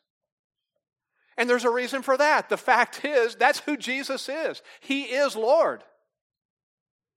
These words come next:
And He's the one who even prevent, presented conversion or turning or salvation this way. Luke nine, verse twenty-three. "If anyone wishes to come after me," in other words, be saved, turn,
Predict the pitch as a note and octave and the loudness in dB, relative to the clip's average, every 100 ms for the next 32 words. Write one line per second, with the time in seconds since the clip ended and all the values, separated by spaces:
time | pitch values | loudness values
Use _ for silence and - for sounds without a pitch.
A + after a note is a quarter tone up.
0 | _ - A3 F#3 C4 D#4+ A3+ E3+ D#3+ F3 | _ -2 -2 0 -2 -2 -2 0 2 0
1 | G#3 G#3 A3+ G#3 F#3+ - E3 F#3+ C#4+ - | 0 -4 -2 -4 -6 -6 -4 -4 -4 -8
2 | - - F#3+ A3 C4 G#3 - F#3+ E3 E3 | -14 -8 -4 -2 0 0 0 -4 0 0
3 | A#3 D4+ F3+ E3+ A3+ - C4+ F3+ - - | 0 -2 -2 -4 -4 -6 0 0 0 -4
4 | A#3+ D4 G#3+ G3 G3+ E3 G#3+ G#3 G3 C4+ | -2 -2 -4 -2 -4 -2 0 2 2 0
5 | - G3 G3 B3+ - F3+ C3 C#3 F3 G3 | -2 -10 -6 -6 -4 -2 -2 -2 -4 -4
6 | G3 F#3 A#3+ F#3 F#3+ F3 - G3 F#3 F3 | -4 -2 0 -2 -4 -6 -6 -10 -10 -10
7 | A3+ C#4 C#3+ - - - F#3 - G3+ G#3+ | -10 -8 -10 -12 -20 -2 -2 -2 -2 0
8 | F#3+ F3 F#3 - F3 F#3 - F#3+ D#3+ D3+ | 0 0 -4 -4 -8 -8 -6 -4 0 -2
9 | - D3 C3 D#3 G3 - - - B2 B2 | -2 -8 -6 -6 -6 -10 -20 -8 -6 -2
10 | B2+ G3 G#3+ D3 B2+ - C3+ C3 F3+ C4+ | 0 -2 -4 -12 -12 -6 -4 -2 -2 -6
11 | - _ _ _ _ _ _ - - D3+ | -10 _ _ _ _ _ _ -12 -2 2
12 | D#3+ A#3 D4 | 4 4 2